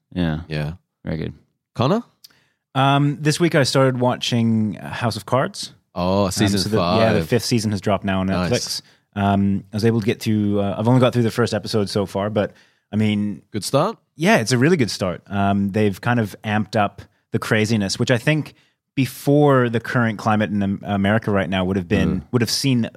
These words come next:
Speaker 3: seemed absurd, but right now it just kinda seems topical.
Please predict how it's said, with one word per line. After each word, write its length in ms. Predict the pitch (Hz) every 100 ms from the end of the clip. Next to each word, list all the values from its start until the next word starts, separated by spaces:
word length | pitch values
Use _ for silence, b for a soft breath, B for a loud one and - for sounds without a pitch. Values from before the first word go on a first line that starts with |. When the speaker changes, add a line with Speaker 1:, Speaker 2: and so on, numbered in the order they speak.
| -
Speaker 3:
seemed 380 | - 110 98 -
absurd, 580 | 101 - 139 139 95 92 b b
but 100 | 113
right 180 | 110 110
now 180 | 110 107
it 60 |
just 140 | 101 -
kinda 180 | 101
seems 420 | 98 101 95 92 - _ _ _ _ _
topical. 480 | - 104 - - 85